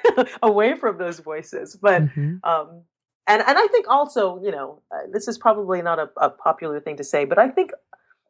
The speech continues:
Speaker 1: a lot of that sort of wisdom of being able to separate yourself and be a little bit of distant and dispassionate comes with experience. Like, I think, you know, I don't know if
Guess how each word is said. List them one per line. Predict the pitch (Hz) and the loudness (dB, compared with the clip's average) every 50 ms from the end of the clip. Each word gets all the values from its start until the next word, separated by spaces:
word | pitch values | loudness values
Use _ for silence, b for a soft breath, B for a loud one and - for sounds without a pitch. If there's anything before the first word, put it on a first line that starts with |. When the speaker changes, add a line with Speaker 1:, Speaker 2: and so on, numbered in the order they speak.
| _ - | _ 2
Speaker 1:
a | 185 | 2
lot | 185 180 165 170 165 180 190 | 2 4 6 6 6 6 6
of | 190 - - | 4 4 2
that | 170 147 - | 0 0 0
sort | - - 175 165 | -2 -4 -4 -2
of | 165 151 139 | -4 -6 -8
wisdom | 135 135 156 165 151 - 170 160 | -6 -6 -6 -6 -2 -2 -2 -2
of | 156 151 151 | -2 -4 -6
being | 151 147 147 | -6 -6 -4
able | 151 151 156 160 | -4 -2 -4 -2
to | 151 - 151 | -4 -4 -4
separate | - - - 156 143 - - 165 160 160 156 131 - - | -4 0 2 2 2 4 2 2 2 2 0 -2 -6 -10
yourself | - 156 156 151 - 156 135 147 165 160 - | -8 -8 -6 0 2 4 4 4 4 2 -2
and | 160 151 | -4 -4
be | 147 160 151 | -2 0 0
a | 151 | 0
little | 151 160 156 | 0 0 0
bit | 151 160 151 | 0 2 2
of | 151 139 135 | 0 -2 -2
distant | - 151 151 - - 160 147 | -2 -4 -2 -2 -2 -2 0
and | 151 143 | 0 -2
dispassionate | 147 147 147 - - 143 123 143 147 - 175 180 175 B B B B B B | -2 -4 -2 0 4 4 4 4 2 0 -2 -2 -2 B B B B B B
comes | - - 254 285 330 285 262 | 0 0 2 2 0 0 0
with | 226 214 214 | 0 2 2
experience. | 170 - - - 151 151 170 160 139 - - - - | 0 -4 -6 -8 -6 -4 -4 -4 -4 -8 -8 0 2
Like, | 185 180 175 | 2 4 6
I | 214 226 240 | 4 4 4
think, | 240 277 262 - | 2 -2 -2 0
you | 247 254 | 0 0
know, | 233 190 170 165 170 _ _ _ _ _ _ - | 2 2 0 -2 -6 _ _ _ _ _ _ 2
I | 196 240 | 4 4
don't | 285 320 277 202 214 | 4 4 2 0 -2
know | 208 202 196 190 185 180 180 180 175 - _ _ - | -4 -4 -4 -4 -4 -6 -8 -12 -14 -18 _ _ -4
if | 190 190 190 | -4 -4 -4